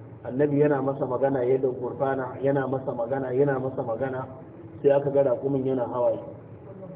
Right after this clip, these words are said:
Da aka ga raƙumin yana hawaye, Annabi ya waigo, ya tambaye shi, "Ina mai raƙumin nan yake?" Ya ce, "Gani." Ya ce, "To, ka ji tsoron Allah, bayani yake mun, ka yi masa kaza, kana masa kaza, kana masa kaza." Kaga wannan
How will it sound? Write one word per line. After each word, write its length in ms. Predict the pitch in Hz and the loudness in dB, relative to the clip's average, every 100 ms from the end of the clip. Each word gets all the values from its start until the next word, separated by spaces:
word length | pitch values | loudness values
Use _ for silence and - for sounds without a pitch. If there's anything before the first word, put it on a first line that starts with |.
| - - 120 | -14 -12 0
Da 100 | 139 | 0
aka 80 | 147 | 2
ga 140 | 139 147 | 4 6
raƙumin 400 | 139 147 151 139 | 6 4 2 4
yana 240 | 143 143 131 | 4 4 2
hawaye, 440 | 139 131 131 139 - | 2 2 2 0 -4
Annabi 360 | 127 139 135 135 | -2 0 2 4
ya 40 | 135 | 6
waigo, 320 | 135 135 139 | 6 6 4
ya 160 | 139 | 4
tambaye 320 | 123 123 127 127 | 0 0 0 0
shi, 100 | - | -4
"Ina 200 | 123 143 | 0 2
mai 100 | 143 | 2
raƙumin 440 | 123 117 120 127 131 | 0 -2 -4 -6 -6
nan 80 | 120 120 | -6 -8
yake?" 160 | - - - - - - - - - - - | -10 -12 -16 -18 -18 -20 -20 -18 -18 -18 -4
Ya 120 | 131 131 | -4 0
ce, 140 | 139 | -2
"Gani." 320 | 120 117 120 120 | 0 0 -2 -6
Ya 80 | 135 143 | -8 -4
ce, 80 | 143 | -2
"To, 140 | 139 | -2
ka 100 | 123 | -2
ji 100 | 131 147 | -4 0
tsoron 320 | 143 123 127 | 2 2 0
Allah, 240 | 139 127 | 0 0
bayani 480 | 117 127 151 160 143 | 4 4 6 6 2
yake 160 | 143 139 | 2 2
mun, 160 | 123 117 147 | 0 -4 2
ka 140 | 143 | 6
yi 80 | 143 | 6
masa 240 | 143 147 135 | 6 2 0
kaza, 320 | - 117 120 | 0 -2 0
kana 200 | 156 151 135 | 2 4 4
masa 160 | 135 - | 0 0
kaza, 180 | 123 123 127 | -4 -4 0
kana 200 | 147 139 | 2 2
masa 240 | 120 120 113 | 0 -4 -6
kaza." 240 | - - - - - - - - - - - | -8 -8 -8 -6 -8 -10 -10 -12 -12 -10 -8
Kaga 180 | 123 139 | 0 4
wannan 240 | 160 180 | 4 4